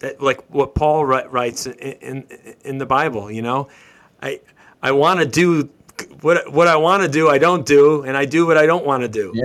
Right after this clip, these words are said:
Speaker 1: You know?
Speaker 2: that's Romans seven. Yeah, he's
Speaker 1: Yeah.
Speaker 2: struggling.
Speaker 1: Struggling.
Speaker 2: Exactly.
Speaker 1: And,
Speaker 2: You need,
Speaker 1: and it's
Speaker 2: you need, you need to renew your mind, as Paul
Speaker 1: Right.
Speaker 2: said.
Speaker 1: That's right.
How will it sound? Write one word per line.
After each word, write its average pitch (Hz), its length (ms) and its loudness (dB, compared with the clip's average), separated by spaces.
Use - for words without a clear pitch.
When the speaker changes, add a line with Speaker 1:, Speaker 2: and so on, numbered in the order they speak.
Speaker 1:
You 123 60 2
know? 117 40 -2
Speaker 2:
that's 123 220 -4
Romans 131 320 -4
seven. 117 360 -2
Yeah, 117 200 -2
he's 113 180 -6
Speaker 1:
Yeah. - 40 -10
Speaker 2:
struggling. 107 400 -4
Speaker 1:
Struggling. 190 420 -6
Speaker 2:
Exactly. 95 520 -6
Speaker 1:
And, - 100 -6
Speaker 2:
You 113 60 -4
need, 135 60 -2
Speaker 1:
and 139 80 -4
it's 131 160 -6
Speaker 2:
you 147 80 -2
need, 165 180 0
you 147 120 0
need 190 140 0
to 196 60 2
renew 190 260 2
your 180 160 2
mind, 156 540 -2
as 104 180 -6
Paul 104 240 -4
Speaker 1:
Right. 95 100 -6
Speaker 2:
said. 90 360 -8
Speaker 1:
That's 113 180 -18
right. 120 260 -12